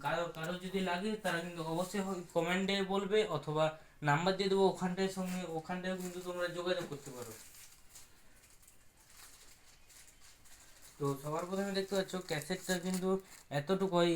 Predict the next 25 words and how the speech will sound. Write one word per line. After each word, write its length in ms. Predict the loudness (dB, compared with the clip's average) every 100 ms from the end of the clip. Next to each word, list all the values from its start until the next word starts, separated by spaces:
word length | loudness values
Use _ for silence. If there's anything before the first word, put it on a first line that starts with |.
| 6
এর 60 |
মধ্যেই 360 | 6 4 4 4
কিন্তু 220 | 4 2 0 2
প্রায় 180 | 4 4 6
দশ 140 | 4 4
থেকে 240 | 0 4 4 4 6
দশ 120 | 4 4
পিস 140 | -2 2
মতো 240 | 2 4 4 6
গান 140 | 6 6
রয়েছে। 280 | 6 4 2 -6 -8 -10 -2
এটা 200 | 2 4 4
তোমার 360 | 4 4 6 6
রয়েছে 300 | 8 6 6 2 2 2
জি, 140 | 4 2 0 -14 -10 -2
নিউ 260 | 4 4 4 -2
স্পিকার 400 | -4 4 6 6 4
চেক 220 | 2 2 0 -12 -20 -20 -20 -20 -20 -20 -20 -20 -20 -20 -20 -20 -20 -20 -20 -20 -20 -20 -6
প্লাস 380 | 4 8 8 8 0 -10 -2
পিডি 300 | 0 2 4
বেস, 280 | 6 6 2 -4 -2
নিউ 140 | 2 2 0
স্পিকার 300 | -6 0 0 2
চেক 180 | -2 -2 -2
প্লাস 260 | 4 4